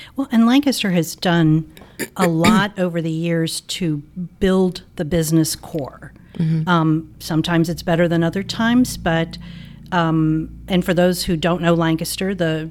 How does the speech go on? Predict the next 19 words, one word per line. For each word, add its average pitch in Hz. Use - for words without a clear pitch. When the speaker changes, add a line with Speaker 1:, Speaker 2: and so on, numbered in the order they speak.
Speaker 1:
festival 175
every 170
year 165
not 190
only 180
bring 170
people 170
in 165
during 156
that 185
period 165
of 147
time, 160
it's 160
a 156
two-week, 170
uh, 175
in 175
July 156